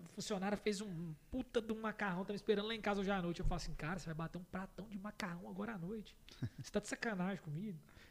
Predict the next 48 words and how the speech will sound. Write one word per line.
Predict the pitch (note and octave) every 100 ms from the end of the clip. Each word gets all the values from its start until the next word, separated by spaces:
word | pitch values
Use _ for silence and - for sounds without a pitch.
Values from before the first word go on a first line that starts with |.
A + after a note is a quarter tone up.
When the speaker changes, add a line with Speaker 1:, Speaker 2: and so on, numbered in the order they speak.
| -
Speaker 2:
Já | B2 D#3
virou | D3+ D#3+
Speaker 1:
Por | E3+
Speaker 2:
normal, | F3 D3+
Speaker 1:
quê, | -
Speaker 2:
mudou | E3+
Speaker 1:
cara? | -
Speaker 2:
a | G3+
mentalidade, | F3 E3 C#3+ C#3+ C3+ A#2+
né? | C#3+ C3+ -
Speaker 1:
Por | C#4+
que | - B3+
que |
você | C4+
vai | B3+
fazer | A#3 A3
isso, | G3+ B3+ C4
cara? | - E3 B2+ C3 - - -
Speaker 2:
É. | -
Speaker 1:
Quando | G#3+ C#4
eu | C#4+
vejo | C#4+
o | C#4+
cara | C#4
beber | C#4 C4+
uma | C4
Coca-Cola | C4 B3+ B3+ B3+
normal, | B3+ A#3+ G#3+ C4 C#4
eu |
falo, | B3 B3+
"Bicho, | A#3+ D#4+ A#3+
por | -
que | - -
que | -
você |
não | F#4+ G#4
toma | G4+ D#4+ D4+ C#4
a | A#3+
zero? | F#3 F3+ A3+ G3 D3 C#3 G3+
É |
o | C4 E4+
mínimo | G4 G#4+ G#4+ G4
que |
você | -
pode | E4 D#4+ -
fazer | C#4 B3+
por | C4+
você. | C4 C4 - F#3 A3+